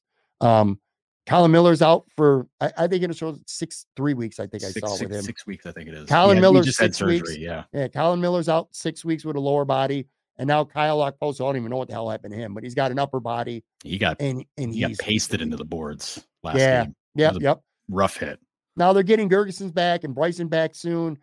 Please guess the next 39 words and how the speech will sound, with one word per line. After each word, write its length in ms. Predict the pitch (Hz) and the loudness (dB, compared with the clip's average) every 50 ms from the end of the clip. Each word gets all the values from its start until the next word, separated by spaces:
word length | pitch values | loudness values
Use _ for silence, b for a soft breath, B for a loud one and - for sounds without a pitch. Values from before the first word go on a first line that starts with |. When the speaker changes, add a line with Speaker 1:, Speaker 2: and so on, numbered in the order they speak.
| _ _ _ - | _ _ _ -2
Speaker 1:
Middlestat 520 | 147 170 180 175 180 - 170 170 165 - | 0 2 2 2 0 0 0 0 -2 -2
practice 480 | - 147 147 147 151 - 175 160 156 - | -4 -4 -4 -4 -4 -6 -8 -10 -8 -6
on 180 | 151 147 143 139 | -4 -4 -4 -4
Thursday, 560 | 156 151 156 156 147 147 165 160 156 151 143 | -4 -4 -4 -4 -6 -6 -6 -6 -6 -6 -8
Speaker 2:
Mm-hmm. 280 | 147 143 131 78 82 90 - _ _ _ _ | -10 -12 -10 -8 -8 -8 -10 _ _ _ _
Speaker 1:
or 100 | - 135 | -6 -6
he's 120 | 135 123 - | -6 -6 -4
full 180 | - 180 180 165 | -2 -2 -2 0
practice 360 | - 160 151 151 - - - | 0 0 -2 -2 -2 -6 -8
on 100 | 135 120 | -8 -6
Friday, 340 | - 139 143 139 135 135 131 | -4 -2 -2 0 0 0 -2
and 80 | 120 117 | -2 -4
he 80 | 156 | -6
might 200 | 165 143 139 139 | -6 -6 -6 -6
be 80 | 135 131 | -6 -8
back 280 | 110 131 127 123 - - | -6 -6 -6 -6 -8 -8
within 180 | 117 117 117 | -10 -10 -10
a 40 | 107 | -8
couple 220 | - 117 - - | -8 -10 -12 -10
days. 500 | 90 98 123 127 117 92 95 107 - - - 71 | -8 -8 -6 -6 -8 -10 -12 -16 -18 -16 -16 -14
I 60 | 101 | -10
mean, 200 | 98 82 78 76 | -8 -8 -6 -6
Speaker 2:
Mm-hmm. 160 | 82 80 87 92 - | -4 -6 -6 -4 -2
Speaker 1:
who 100 | - 151 | -2 2
knows? 280 | 147 160 165 147 120 - | 4 4 4 4 4 0
People 260 | - 127 131 - 131 | -4 -10 -6 -6 -4
are 40 | 117 | -4
hearing 160 | 117 123 123 | -4 -4 -6
this 120 | 120 113 - | -6 -8 -8
Friday. 300 | - 123 120 135 143 147 | -6 -4 -4 -2 -2 -2
He 40 | |
might 160 | 143 139 131 123 | -2 -2 -4 -4
even 120 | 110 98 | -6 -8
play 140 | - 127 110 | -8 -8 -8
Friday. 240 | - 120 113 107 98 | -6 -6 -6 -6 -6
I 120 | - 117 | -6 -6
don't 100 | 107 107 | -6 -6
know. 120 | 107 110 | -6 -8
But 200 | - 110 117 - | -6 -4 -4 -4